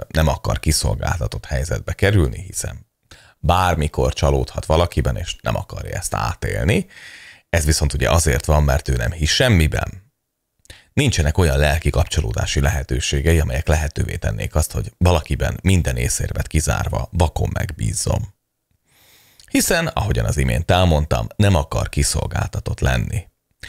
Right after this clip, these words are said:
A saját önálló életét éli, ami innentől kezdve törvényszerűen magányos, még akkor is, ha kapcsolatban él.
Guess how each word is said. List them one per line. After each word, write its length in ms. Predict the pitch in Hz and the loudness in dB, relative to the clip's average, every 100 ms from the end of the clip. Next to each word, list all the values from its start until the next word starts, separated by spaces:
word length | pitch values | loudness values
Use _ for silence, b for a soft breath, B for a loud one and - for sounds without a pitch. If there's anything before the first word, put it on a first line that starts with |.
| B B B | B B B
A 80 | |
saját 500 | - 135 117 73 73 - | 0 4 4 2 -4 0
önálló 500 | 90 78 64 62 65 | 2 4 2 0 2
életét 500 | 65 53 - 80 - | 2 0 -2 -2 2
éli, 340 | 127 110 90 - | 2 2 0 0
ami 180 | 73 | 0
innentől 460 | 57 78 67 76 82 | 2 2 2 0 -4
kezdve 400 | 78 76 71 67 - | 0 0 2 -2 2
törvényszerűen 800 | 120 92 71 67 - 69 58 - | 2 4 2 0 0 0 0 2
magányos, 600 | 85 80 73 - 92 - | 4 4 2 2 2 2
még 160 | 73 76 | 2 2
akkor 300 | 78 - - | 0 -2 -2
is, 100 | - | 0
ha 120 | 107 | 2
kapcsolatban 680 | 151 - 76 65 67 - - | 2 2 0 0 -2 -2 -4
él. 280 | - - | -6 -8